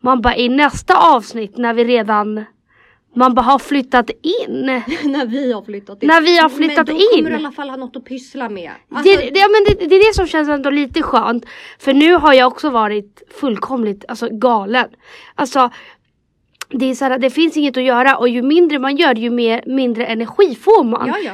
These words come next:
Speaker 1: för att göra saker. Så att det har varit så här, jag har ju legat rakt upp och ner. Alltså, man bara, i flera veckor. Eh, men nu känns det ändå som att så här, när man väl flyttar, allt tar ju lång tid. Och jag kommer ju hålla på med det där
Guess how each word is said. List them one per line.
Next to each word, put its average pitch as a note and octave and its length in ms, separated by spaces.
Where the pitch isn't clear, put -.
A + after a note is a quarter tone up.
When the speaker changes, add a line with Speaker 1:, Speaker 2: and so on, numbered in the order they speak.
Speaker 1:
för C4+ 100
att C4 160
göra D#4 280
saker. B3 340
Så C4 100
att A#3+ 80
det A#3+ 100
har B3+ 60
varit F4 220
så C#4+ 80
här, A3 180
jag A#3 140
har B3+ 40
ju F4 100
legat A#3+ 400
rakt A3 300
upp A3+ 240
och A#3 100
ner. B3+ 400
Alltså, B3+ 320
man B3 140
bara, - 120
i - 20
flera A#3+ 220
veckor. A#3+ 440
Eh, C4 300
men C#4+ 180
nu F4 140
känns D#4 300
det - 60
ändå C#4 400
som C4+ 200
att B3 140
så B3+ 60
här, A#3 80
när B3 120
man B3 180
väl C4 260
flyttar, B3 560
allt C4+ 280
tar C4 180
ju G#3 160
lång G3+ 340
tid. A3 440
Och A#3 420
jag B3+ 300
kommer C4 260
ju B3 120
hålla A#3 220
på A3+ 640
med A#3 220
det A3 60
där G#3 460